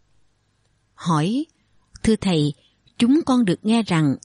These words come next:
thầy sẽ đồng ý làm người khách chính trong tiệc khai mạc bức tượng bác sĩ Basachev Ambedkar, một nhà lãnh đạo nổi tiếng đã có công chuyển đạo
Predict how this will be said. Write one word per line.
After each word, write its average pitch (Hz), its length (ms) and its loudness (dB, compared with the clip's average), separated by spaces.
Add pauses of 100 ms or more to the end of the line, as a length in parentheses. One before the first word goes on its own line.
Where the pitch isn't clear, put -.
(120)
thầy 175 240 2
sẽ 170 240 -2
đồng 175 260 0
ý 262 300 2
làm 165 300 -2
người 156 240 0
khách - 340 -8
chính 269 300 2 (100)
trong 214 240 -2
tiệc 156 280 -2
khai 220 180 0
mạc 175 320 -2
bức 247 220 -4
tượng 143 320 0 (320)
bác 262 200 -2
sĩ 196 420 0
Basachev 226 800 -2
Ambedkar, 208 600 -2 (360)
một 202 240 0
nhà 185 240 -2
lãnh 226 220 2
đạo 165 200 2
nổi 165 280 2
tiếng 269 200 4 (100)
đã 160 100 -2
có 240 160 -6
công 208 360 -2
chuyển 175 400 0
đạo 147 360 -2